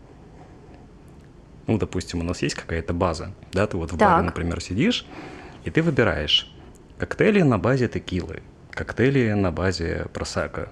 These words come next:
Speaker 1: коктейли на базе коньяка, например,
Speaker 2: Так.
Speaker 1: или еще чего-то в этом роде, да. То есть вот эта база,
Speaker 2: Мгм.
Speaker 1: мне кажется, что это некие такие факторы.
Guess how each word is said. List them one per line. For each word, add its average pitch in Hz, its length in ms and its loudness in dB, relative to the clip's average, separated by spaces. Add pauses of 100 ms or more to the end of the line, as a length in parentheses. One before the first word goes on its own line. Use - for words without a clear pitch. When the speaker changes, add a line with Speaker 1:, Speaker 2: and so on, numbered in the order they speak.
(140)
Speaker 1:
коктейли 104 600 0
на 90 180 0
базе 82 580 -4 (560)
коньяка, 80 560 -6 (360)
например, 170 400 2
Speaker 2:
Так. 85 80 -2
Speaker 1:
или 87 80 0
еще 85 240 0
чего-то 82 380 -2
в - 20 0
этом 82 220 0
роде, - 260 -4 (100)
да. 92 200 -2 (680)
То 95 100 2
есть - 400 -4 (120)
вот 95 200 -2
эта 90 480 0
база, 95 580 2 (220)
Speaker 2:
Мгм. 220 360 4 (120)
Speaker 1:
мне 90 140 2
кажется, 135 340 2
что - 200 -2
это 98 160 0
некие 101 340 0
такие 95 380 -4
факторы. - 580 -6